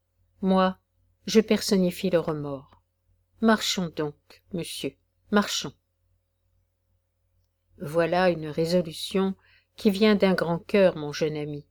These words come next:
et je ne saurais mieux vous prouver toute l'estime que m'inspire l'élévation de vos sentiments. Mais songez-y,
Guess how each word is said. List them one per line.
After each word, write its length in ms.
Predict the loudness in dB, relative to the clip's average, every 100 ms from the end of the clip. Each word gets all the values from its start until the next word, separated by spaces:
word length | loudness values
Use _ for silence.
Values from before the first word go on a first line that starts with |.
| _ _ _ _ _ _ _ -2
et 60 |
je 140 | 0 2
ne 120 | 2
saurais 360 | 4 2 4 4
mieux 260 | 6 6
vous 180 | 6 2
prouver 400 | -2 0 2 0
toute 320 | 0 -4 0
l'estime 600 | 0 0 -4 -2 0 0
que 120 | -2 -6
m'inspire 640 | -2 -2 -2 -8 -6 -4
l'élévation 640 | -4 -2 0 -2 -2 -4 -2
de 100 | -2
vos 180 | -4 -6
sentiments. 640 | -6 -10 -12 -12 -12 -12 -16 _ _ _ _ _ _ _ _ _ _ _ -4
Mais 460 | 2 6 6 4
songez-y, 880 | 0 0 0 2 0 0 -2 -2 -2